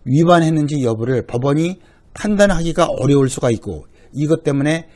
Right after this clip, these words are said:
패소할 수도, 패소할 수도 있습니다. 둘째, 재산을 아들에게 이전하되 처분할 때는 아버지의 동의를 받기로 한다든지,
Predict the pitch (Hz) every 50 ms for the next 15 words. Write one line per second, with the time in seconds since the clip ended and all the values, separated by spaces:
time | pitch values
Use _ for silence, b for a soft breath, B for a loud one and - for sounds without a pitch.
0 | b b b b - - 185 185 170 - 175 156 - 160 151 147 143 135 160 165
1 | 156 - - - - - 180 - 175 160 156 151 - 151 151 165 135 123 - -
2 | 110 104 - - - - - _ _ _ - _ _ - - - - - b b
3 | b b b b b b - 147 143 135 - 123 90 78 - - b b b b
4 | b b b b - 143 143 - 170 170 180 190 175 - - - - 131 131 135
5 | 135 135 131 139 127 107 104 - 117 104 95 98 98 95 101 98 95 82 78 -
6 | - b b b b b b b - - - 170 175 175 - 185 180 175 165 170
7 | 165 160 175 180 185 185 180 - _ _ _ - - 120 131 139 147 135 131 143
8 | 147 143 131 - 127 127 127 127 123 147 151 - - 104 - - 120 120 107 123
9 | 120 117 107 101 101 95 92 - 117 117 107 90 76 71